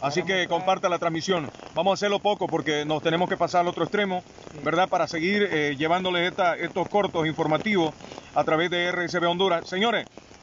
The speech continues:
Speaker 1: queremos decirle, el agua no ha parado. Esto, la lluvia sigue.
Speaker 2: Sigue,
Speaker 1: Observe,
Speaker 2: sigue.
Speaker 1: ahí, ahí, ahí
Speaker 2: Si
Speaker 1: usted
Speaker 2: te
Speaker 1: puede ver.
Speaker 2: fijas, mira,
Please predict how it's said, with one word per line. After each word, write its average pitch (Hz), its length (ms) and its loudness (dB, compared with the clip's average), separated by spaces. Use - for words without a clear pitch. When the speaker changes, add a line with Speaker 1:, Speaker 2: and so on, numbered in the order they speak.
Speaker 1:
queremos 208 300 2
decirle, 190 520 0
el 185 80 0
agua 202 240 4
no 190 80 2
ha 196 60 6
parado. 143 520 2
Esto, 170 380 0
la 165 140 2
lluvia 202 260 2
sigue. 151 320 -2
Speaker 2:
Sigue, 233 140 -6
Speaker 1:
Observe, 185 400 0
Speaker 2:
sigue. 185 240 -2
Speaker 1:
ahí, 165 120 0
ahí, 185 200 -2
ahí 165 140 2
Speaker 2:
Si 185 80 4
Speaker 1:
usted 185 160 0
Speaker 2:
te - 60 -4
Speaker 1:
puede 180 180 0
ver. 170 140 0
Speaker 2:
fijas, - 180 -8
mira, 269 160 -8